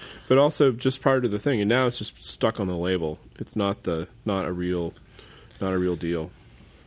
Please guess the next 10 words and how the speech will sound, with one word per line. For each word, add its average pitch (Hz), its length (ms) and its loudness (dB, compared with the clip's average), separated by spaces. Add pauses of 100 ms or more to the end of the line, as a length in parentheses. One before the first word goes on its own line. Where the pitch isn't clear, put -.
(1160)
Before 160 440 6
eighteen 175 320 0
forty-four, 151 500 2
beers 143 520 2
were 110 180 2
often 131 380 0
dark 135 300 2
and 135 100 -2
cloudy 117 460 2 (300)
until 135 560 4